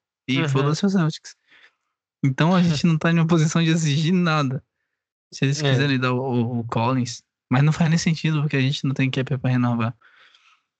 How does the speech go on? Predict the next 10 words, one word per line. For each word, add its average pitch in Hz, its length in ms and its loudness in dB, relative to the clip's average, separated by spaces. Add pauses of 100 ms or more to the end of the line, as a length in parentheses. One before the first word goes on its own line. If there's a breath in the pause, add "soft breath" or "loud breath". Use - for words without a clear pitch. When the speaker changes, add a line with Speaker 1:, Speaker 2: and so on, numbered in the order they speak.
(340)
Speaker 1:
Mas 120 140 -2
se - 60 -12
quiserem 127 340 0
dar 131 120 4
o 120 100 0
Collins 120 680 0
ou, 113 300 0
sei - 200 -8
lá, 117 200 -2
alguma 120 480 -2